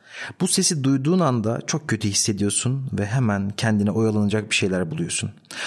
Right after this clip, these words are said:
Arkadaşlarınla beraber kahve içiyorsun. Kahveni yudumlarken diğerlerini izliyorsun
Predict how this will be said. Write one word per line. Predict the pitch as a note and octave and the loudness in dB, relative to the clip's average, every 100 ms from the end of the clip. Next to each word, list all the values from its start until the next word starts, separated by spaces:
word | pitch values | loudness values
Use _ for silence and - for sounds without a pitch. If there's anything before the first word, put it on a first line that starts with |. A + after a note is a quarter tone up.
| - - | -8 -4
Arkadaşlarınla | D#3 G3 F3 E3+ - D3 C#3+ | -2 0 0 2 2 2 2
beraber | B2 A#2+ A2 A#2 - | 4 4 2 0 0
kahve | A2 G#2+ A#2 | -2 0 0
içiyorsun. | A2+ G#2 F#2+ - A2 - | 0 -2 -2 -2 -4 -6
Kahveni | - C#4 - F3+ | -4 -2 2 2
yudumlarken | C#3+ C3 A#2+ A#2 A#2 A#2 G#2 G2+ | 2 2 2 2 0 0 0 2
diğerlerini | G2+ G#2+ G#2 G#2 A2+ | 2 2 2 2 2
izliyorsun | G2+ F#2 F2+ - A2 | 0 0 0 0 -2